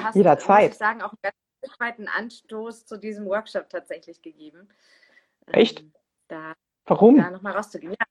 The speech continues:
Speaker 1: nachdem wir angefangen haben, ist die Idee zu dem Workshop entstanden. Und wir haben gedacht, jetzt, jetzt müssen wir nochmal raus und nochmal was, <laughs> was von
Speaker 2: Okay.
Speaker 1: uns mitgeben. Wer Interesse daran hat, der, ähm, die Bärbel ist auch dabei, genau. <laughs> Wir freuen uns auch.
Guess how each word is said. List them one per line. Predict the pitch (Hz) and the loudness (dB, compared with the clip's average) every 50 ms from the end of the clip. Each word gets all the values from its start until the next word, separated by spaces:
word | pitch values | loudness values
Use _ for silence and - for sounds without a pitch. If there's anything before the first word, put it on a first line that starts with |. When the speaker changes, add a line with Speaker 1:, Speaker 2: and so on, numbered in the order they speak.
| _ _ _ | _ _ _
Speaker 1:
nachdem | _ - 247 254 226 | _ -12 -12 -8 -4
wir | 269 262 - | -4 -2 -2
angefangen | - 269 277 277 - 247 233 233 214 214 | -4 -6 -8 -10 -10 -12 -14 -12 -10 -10
haben, | 208 202 190 170 | -10 -10 -10 -14
ist | 160 170 _ _ | -18 -18 _ _
die | 175 156 151 | -20 -20 -20
Idee | 151 160 160 160 | -20 -20 -20 -20
zu | _ _ | _ _
dem | 160 165 156 | -20 -20 -20
Workshop | 151 156 151 - - - - | -20 -20 -20 -20 -20 -18 -18
entstanden. | - 151 - - 156 147 151 151 160 170 180 190 160 | -18 -18 -20 -20 -20 -20 -20 _ _ -20 _ _ -20
Und | 160 156 | -20 -20
wir | - 160 | -20 -20
haben | 160 160 | -20 -20
gedacht, | 165 - 160 165 _ - | -20 -20 -20 -20 _ -20
jetzt, | - - - - _ _ _ _ | -20 -20 -20 -20 _ _ _ _
jetzt | - 240 277 277 311 | 0 0 0 0 -2
müssen | 302 294 294 | -8 -6 -4
wir | 294 269 | -4 -4
nochmal | 240 233 220 214 196 175 | -4 -4 -6 -6 -6 -6
raus | 185 208 214 - | -6 -8 -8 -12
und | 190 190 | -14 -16
nochmal | 185 175 _ 180 175 175 156 | -18 -20 _ -18 -18 -18 -18
was, | 151 165 - _ _ _ _ _ _ _ _ - | -20 -20 -20 _ _ _ _ _ _ _ _ -20
<laughs> | 175 - 160 143 _ _ _ _ - - - - _ _ _ - | -20 -20 -20 -20 _ _ _ _ -20 -20 -20 -20 _ _ _ -4
was | - | 2
von | - 190 | 2 4
Speaker 2:
Okay. | 220 - - 180 277 285 - | 4 6 6 6 8 6 4
Speaker 1:
uns | 160 | 2
mitgeben. | 165 - _ - - 147 151 - 143 - _ _ _ _ _ _ _ _ _ _ _ _ - | -2 -12 _ -20 -20 -20 -20 -20 -20 -20 _ _ _ _ _ _ _ _ _ _ _ _ -20
Wer | 285 285 349 294 269 - - - | -4 4 6 6 6 6 4 -2
Interesse | 240 240 - - 214 233 262 277 262 226 | -4 -4 -4 -2 0 0 0 0 0 2
daran | 226 214 214 208 214 214 - - | 2 2 4 2 0 -2 -4 -8
hat, | 214 - - - - _ _ - | -10 -10 -10 -12 -20 _ _ -8
der, | 185 185 185 185 180 180 180 180 175 - _ _ | -6 -4 -4 -4 -4 -6 -6 -8 -10 -14 _ _
ähm, | - 170 170 165 165 165 165 160 165 160 160 160 165 160 _ _ _ _ _ _ _ _ | -20 -20 -20 -20 -20 -20 -20 -20 -20 -20 -20 -20 -20 _ _ _ _ _ _ _ _ _
die | _ _ - | _ _ -10
Bärbel | - 190 170 170 170 175 175 | -8 -8 -8 -8 -12 -14 -14
ist | - - | -14 -14
auch | - 170 - | -16 -16 -14
dabei, | - 180 160 165 160 160 160 | -16 -14 -12 -12 -12 -12 -12
genau. | 185 233 - 226 175 - - 185 185 - - | -14 -14 -14 -12 -12 -12 -12 -12 -14 -12 -10
<laughs> | 240 277 - 254 240 | -10 -8 -8 -8 -6
Wir | - 277 262 233 233 220 | -6 -6 -6 -8 -12 -18
freuen | _ - - 175 175 180 | _ -14 -12 -12 -12 -14
uns | 214 220 - | -14 -14 -12
auch. | 180 160 - | -14 -14 -14